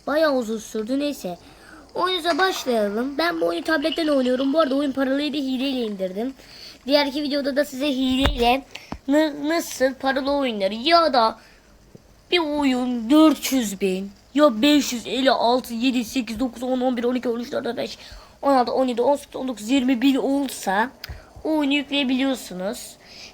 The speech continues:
hileyle. Benim işim zaten bu. Ama yakalanmak, bazen şansa yakalanıyorum. Ben hemen geliyorum, bekleyin. Geldim.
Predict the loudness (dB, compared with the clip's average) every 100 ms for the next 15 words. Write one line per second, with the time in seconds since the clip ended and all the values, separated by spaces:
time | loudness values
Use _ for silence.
0 | -2 -2 0 -2 -4 -4 -6 -8 -16 -4
1 | -2 -2 -4 -6 -6 -6 -6 -4 -4 -2
2 | -2 -2 -8 -20 -20 -20 -20 -8 -2 2
3 | 2 2 0 0 4 6 6 6 4 2
4 | 6 8 10 6 2 2 2 4 0 0
5 | -2 2 4 4 2 -4 -14 -14 -12 -12
6 | -14 -14 -18 -4 2 4 6 4 4 2
7 | 2 4 4 4 4 4 4 0 0 -4
8 | -8 -16 -20 -20 -20 -20 _ _ -20 -20
9 | -20 -20 -20 -20 -8 2 4 4 6 4
10 | 2